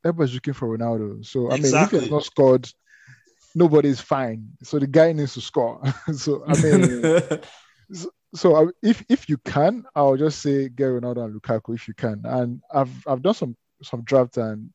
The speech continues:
Speaker 1: the team isn't so bad. I've been having Ronaldo and Lukaku. So, I mean, if you can, you might as well go for them. But, I mean,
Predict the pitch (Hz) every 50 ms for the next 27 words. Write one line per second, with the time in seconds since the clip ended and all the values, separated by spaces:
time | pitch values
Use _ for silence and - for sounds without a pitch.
0 | _ _ _ 156 - - 415 403 - 139 147 151 143 147 - - - - 139 123
1 | 110 104 - 127 117 107 101 101 101 _ _ _ - 120 117 - 123 113 113 110
2 | 135 131 139 135 123 117 113 113 117 120 117 117 110 107 107 110 - - 117 107
3 | - - 107 104 101 104 _ _ _ _ _ _ _ _ _ _ _ _ _ _
4 | _ _ _ _ - - 139 120 - 139 135 - 131 131 143 147 - 127 110 -
5 | - 120 113 113 113 117 123 117 117 117 113 110 113 131 120 113 117 120 - 120
6 | 110 110 120 113 110 104 113 110 117 127 139 135 127 120 120 135